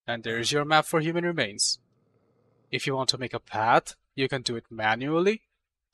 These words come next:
or you can just click here and click on automatic so that the site suggests you how to go through each of the locations. Now close to Dalbo, you can see Vaughn Lodge,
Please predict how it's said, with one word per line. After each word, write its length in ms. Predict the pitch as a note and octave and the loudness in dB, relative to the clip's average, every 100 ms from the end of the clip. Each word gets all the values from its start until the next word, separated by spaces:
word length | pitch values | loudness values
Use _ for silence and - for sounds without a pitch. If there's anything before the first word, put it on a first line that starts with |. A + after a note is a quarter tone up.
| _ _ | _ _
or 380 | D3 C#3 C3 E3 | 6 8 8 4
you 120 | C#3 | -2
can 140 | C#3 | -4
just 220 | C3 B2+ - | -2 -2 -2
click 240 | - D3 | -4 -4
here 180 | - E3 | 2 2
and 140 | D3+ | 2
click 160 | - C#3 | -2 -6
on 100 | C3+ | -4
automatic 640 | B2 B2 A2+ A2+ A#2 F#3 _ _ _ | 0 2 2 0 2 0 _ _ _
so 240 | - - A#2+ | -4 -2 -2
that 160 | A2+ | -4
the 100 | A#2+ | 2
site 380 | - - D3 G#3 | 4 6 4 2
suggests 640 | - B2 G2+ G2+ - - | -2 -4 -4 -4 -2 -2
you 240 | A2 D#3 G#3 _ _ _ _ _ _ _ _ | -2 -4 -8 _ _ _ _ _ _ _ _
how 200 | - A#2+ | 4 4
to 280 | A2+ B2 A2+ - | 4 -2 -10 -8
go 180 | A#2 A#2 | -4 -4
through 280 | - - A2 | -4 -10 -6
each 280 | B2 C3 C3+ | -6 -2 -2
of 160 | A#2+ | -2
the 80 | A#2+ | -6
locations. 840 | A2+ - G#2+ - - - - - - _ _ _ _ _ _ _ _ _ _ _ _ _ _ _ B4 D5 _ A#4+ C5+ C#5 _ _ _ _ C#5+ D#5+ _ D4+ _ _ _ _ _ _ _ _ - | -8 -6 -4 -4 -6 -4 -2 -2 -2 _ _ _ _ _ _ _ _ _ _ _ _ _ _ _ _ _ _ _ _ _ _ _ _ _ _ _ _ _ _ _ _ _ _ _ _ _ -10
Now 80 | |
close 320 | A#2+ - B2+ - | -4 0 0 0
to 100 | B2+ | 0
Dalbo, 440 | C3+ C#3+ D#3 E3 | 6 6 6 2
you 80 | D3 | -2
can 120 | D3+ | -2
see 160 | - C3+ | -2 -2
Vaughn 360 | - A#2 A2+ | 0 0 0
Lodge, 480 | A2 A2+ C3+ D#3 D#3+ | 0 4 4 2 -2